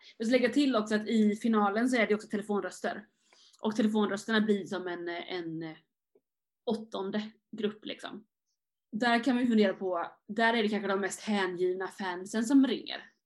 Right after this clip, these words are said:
Och då kanske inte Tusse helt givet kommer vinna den gruppen.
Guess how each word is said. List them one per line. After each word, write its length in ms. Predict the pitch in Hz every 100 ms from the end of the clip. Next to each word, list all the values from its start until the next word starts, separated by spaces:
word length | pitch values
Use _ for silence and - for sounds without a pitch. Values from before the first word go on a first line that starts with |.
| _ _ _ _ _ _ _
Och 260 | 214 202 160
då 320 | 202 202 233
kanske 240 | 294 285
inte 160 | 370 -
Tusse 360 | 208 208 - 180
helt 280 | 165 165
givet 540 | 180 185 175 226 - -
kommer 260 | 214 175
vinna 340 | 170 175 165 131
den 220 | 160 180
gruppen. 360 | 214 220 -